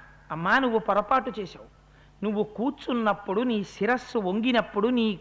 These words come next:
కేశపాశం తలకి తగిలింది. నువ్వు అశుచిగా ఉన్నావు కాబట్టి బిడ్డండి చంపాను. ఆత్మరక్షణ చేసుకోవాలి కాబట్టి ఆ పిల్లల్ని నేను సంహరించాను. అమ్మా, నా యందు దోషం లేదు,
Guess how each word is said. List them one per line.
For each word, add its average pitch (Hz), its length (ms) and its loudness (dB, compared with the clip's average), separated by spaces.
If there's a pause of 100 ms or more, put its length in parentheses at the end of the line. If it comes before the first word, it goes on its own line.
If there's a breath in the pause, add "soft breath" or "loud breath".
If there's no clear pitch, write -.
(120)
కేశపాశం 226 760 4
తలకి 208 340 0
తగిలింది. 170 460 -4 (540 soft breath)
నువ్వు 170 220 -2 (120)
అశుచిగా 226 640 2
ఉన్నావు 208 600 6
కాబట్టి 214 460 4
బిడ్డండి 185 500 0 (120)
చంపాను. 151 320 -6 (580 soft breath)
ఆత్మరక్షణ 214 800 2 (140)
చేసుకోవాలి 220 720 4
కాబట్టి 180 560 0 (120)
ఆ 185 140 6
పిల్లల్ని 196 480 2
నేను 226 200 0
సంహరించాను. 175 760 0 (460 soft breath)
అమ్మా, 175 320 4
నా 190 180 4
యందు 175 260 -2
దోషం 175 500 0
లేదు, 135 240 -10